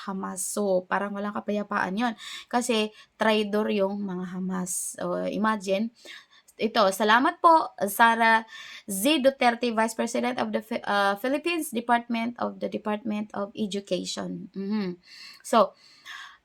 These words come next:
ah, alam natin na ang Pilipinas ay parang kampi sa Israel, pero bumoto tayo ng, ah, para sa ah, ceasefire, bumoto ang Pilipinas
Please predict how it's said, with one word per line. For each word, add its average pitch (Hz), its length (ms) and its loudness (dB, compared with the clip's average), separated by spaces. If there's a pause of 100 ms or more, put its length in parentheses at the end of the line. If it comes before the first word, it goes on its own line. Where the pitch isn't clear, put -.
(140)
ah, 233 240 6
alam 349 320 6
natin 320 320 8
na 220 480 6
ang 220 160 0
Pilipinas 240 960 4
ay 196 400 4 (880)
parang 202 400 2
kampi 208 320 -2
sa 196 240 0
Israel, 208 560 -2 (240)
pero 294 480 6
bumoto 233 480 2
tayo 220 480 0
ng, 247 480 2 (400)
ah, 196 560 0
para 208 320 2
sa 185 480 0 (1300)
ah, 190 240 -2
ceasefire, 190 880 4
bumoto 196 480 -2
ang 190 160 -2
Pilipinas 185 560 -4